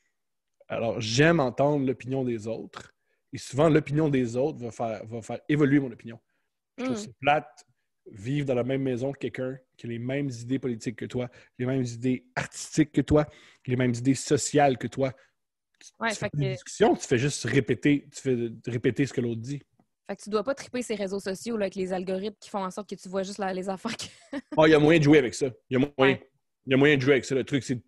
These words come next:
Speaker 1: liker plein d'affaires différentes.
Speaker 2: Ouais, de liker des affaires
Speaker 1: L'algorithme, ça se bouge.
Speaker 2: Oui, oui, c'est ça. Ouais. Mais mettons, ton concept de, de vie commune, c'est de, d'éviter l'algorithme. <laughs> Un peu.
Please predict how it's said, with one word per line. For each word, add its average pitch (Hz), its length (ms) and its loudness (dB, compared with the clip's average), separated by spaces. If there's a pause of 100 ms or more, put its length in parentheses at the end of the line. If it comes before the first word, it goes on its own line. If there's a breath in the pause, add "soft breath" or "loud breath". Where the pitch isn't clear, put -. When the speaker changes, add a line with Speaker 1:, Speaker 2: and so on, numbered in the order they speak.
Speaker 1:
liker 127 260 4
plein 131 120 4
d'affaires 123 200 0
différentes. 110 380 -8 (160)
Speaker 2:
Ouais, 220 140 -2
de 190 40 -4
liker 196 220 -4
des 175 60 -2
affaires 175 140 6
Speaker 1:
L'algorithme, 175 280 6
ça 135 140 4
se 127 60 -4
bouge. 120 400 -4 (160)
Speaker 2:
Oui, 247 120 -4
oui, 220 180 -6
c'est - 140 -12
ça. - 160 -16 (280)
Ouais. 180 140 -12 (480)
Mais 185 80 -8
mettons, 190 300 -6
ton 196 160 -6
concept 202 400 -6
de, 190 220 -2
de 180 140 -4
vie 190 200 -6
commune, 208 400 -2
c'est 208 240 -6
de, 180 640 -4
d'éviter 202 520 -8
l'algorithme. 185 640 -6 (180)
<laughs> - 680 -8
Un 196 140 -6
peu. 196 180 -12